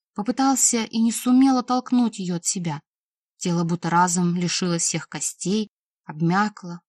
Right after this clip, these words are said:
расслабилось, пульсируя болью в ответ на каждый жадный глоток вампирши. Силы утекали стремительно. Лекарь лишь вздрагивал, пытаясь поднять руки,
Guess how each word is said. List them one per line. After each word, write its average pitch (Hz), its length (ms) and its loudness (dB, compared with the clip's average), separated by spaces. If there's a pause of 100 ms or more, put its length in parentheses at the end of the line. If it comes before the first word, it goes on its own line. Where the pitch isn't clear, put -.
расслабилось, 185 840 0 (340)
пульсируя 220 680 2
болью 190 420 0
в 180 60 -2
ответ 196 440 -2
на 175 120 -4
каждый 180 340 0
жадный 202 460 0
глоток 180 460 -4
вампирши. 175 720 -4 (480)
Силы 190 320 0
утекали 185 460 -2
стремительно. 170 840 -2 (320)
Лекарь 254 360 2
лишь 233 200 2
вздрагивал, 226 760 2 (220)
пытаясь 254 360 0
поднять 240 440 0
руки, 185 480 -4